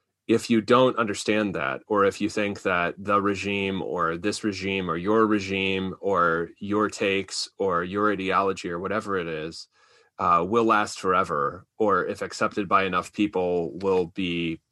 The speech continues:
you know, en-, will endure forever, then you have really no sense of what's valuable or what you should devote your time to. And you're gonna end up wasting much of your time, <laughs> if not your life.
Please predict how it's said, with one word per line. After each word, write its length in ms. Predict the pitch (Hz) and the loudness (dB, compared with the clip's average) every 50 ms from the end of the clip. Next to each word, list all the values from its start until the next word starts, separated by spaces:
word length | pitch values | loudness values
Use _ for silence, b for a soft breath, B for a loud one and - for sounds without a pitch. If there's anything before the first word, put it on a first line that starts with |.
| _ _ - | _ _ -8
you 80 | 113 | -6
know, 140 | 101 92 85 | -4 -4 -4
en-, 220 | - 95 95 90 80 - | -4 -4 -8 -8 -10 -6
will 200 | 113 107 98 90 | -2 -2 0 0
endure 440 | 101 98 87 104 101 98 98 95 - | -2 -2 0 2 4 6 6 6 4
forever, 560 | - - - - 101 98 85 78 69 - - b b b b b b b b b b b b | 2 -4 -4 -2 -2 -2 -2 -4 -4 -6 -6 b b b b b b b b b b b b
then 480 | 107 104 113 110 110 107 107 101 85 - - | -4 0 2 4 4 4 2 0 -2 -6 -2
you 240 | 113 110 110 104 | 2 4 4 4
have 380 | 95 - 120 117 117 117 104 104 | 4 2 2 4 4 2 2 2
really 240 | 107 113 113 107 101 | 0 2 2 2 2
no 220 | 95 98 107 110 | 2 2 2 0
sense 360 | 104 - - 113 107 101 98 - | 0 0 0 0 0 0 -2 -6
of 100 | 87 82 | -6 -4
what's 200 | 87 85 - - | -4 -4 -4 -2
valuable 640 | - 98 92 95 101 98 95 80 - 78 82 80 76 | 0 2 4 4 4 2 0 0 0 0 0 0 0
or 120 | 64 90 95 | 0 -2 -2
what 140 | 90 87 80 | 0 0 -2
you 80 | 87 101 | -2 -4
should 180 | - - 90 | -4 -6 -8
devote 220 | 92 87 90 78 53 | -6 -4 -4 -4 -4
your 100 | 69 - | -4 -8
time 300 | - - 110 113 107 104 | -2 -2 0 0 0 -2
to. 340 | 104 - 80 76 73 80 | -2 -4 -6 -6 -6 -6
And 140 | 76 - 98 | -8 -8 -8
you're 80 | 101 98 | -6 -2
gonna 180 | 107 104 101 | 0 0 0
end 200 | 80 107 107 95 | 0 0 0 2
up 200 | 101 98 92 - | 2 2 0 0
wasting 580 | - 95 95 101 101 - - 98 90 87 85 80 _ b b b b b b b b _ _ _ _ _ _ _ _ _ - | 0 0 0 0 0 -2 -4 -4 -4 -4 -6 -8 _ b b b b b b b b _ _ _ _ _ _ _ _ _ -6
much 540 | 92 92 95 98 98 101 98 104 104 - - | -4 -2 0 0 0 2 4 4 4 2 0
of 80 | 101 | -4
your 80 | 104 101 | -4 -4
time, 240 | - - 101 101 92 | 0 0 0 0 0
<laughs> 0 | |
if 160 | 92 - - | -4 -4 -2
not 160 | 113 98 - | -2 -2 -2
your 120 | 82 90 | -2 -4
life. 460 | 87 92 95 117 117 95 85 - - | 0 2 4 6 6 4 2 0 -14